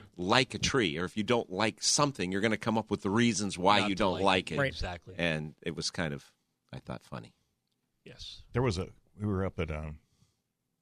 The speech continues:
Speaker 4: Mission San Antonio up in, up by Paso Robles a few years ago, and they had a, they had some huge strawberry trees planted in the courtyard of the mission. They were, were just absolutely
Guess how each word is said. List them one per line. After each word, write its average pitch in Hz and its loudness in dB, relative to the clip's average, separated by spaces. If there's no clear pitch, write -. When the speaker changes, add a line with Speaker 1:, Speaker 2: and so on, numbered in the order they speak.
Speaker 4:
Mission 90 -2
San 80 -4
Antonio 78 -6
up 71 -12
in, 71 -16
up - -12
by 71 -6
Paso 76 -8
Robles 73 -12
a 73 -12
few 71 -16
years 71 -16
ago, 71 -14
and 71 -4
they 92 0
had 82 0
a, 64 -12
they 90 -2
had 76 -2
some 67 -12
huge 82 -6
strawberry 69 -10
trees 69 -20
planted 69 -10
in 67 -14
the 64 -18
courtyard 67 -10
of 65 -12
the 64 -20
mission. 67 -14
They 85 -12
were, 71 -12
were 69 -18
just - -20
absolutely 71 -6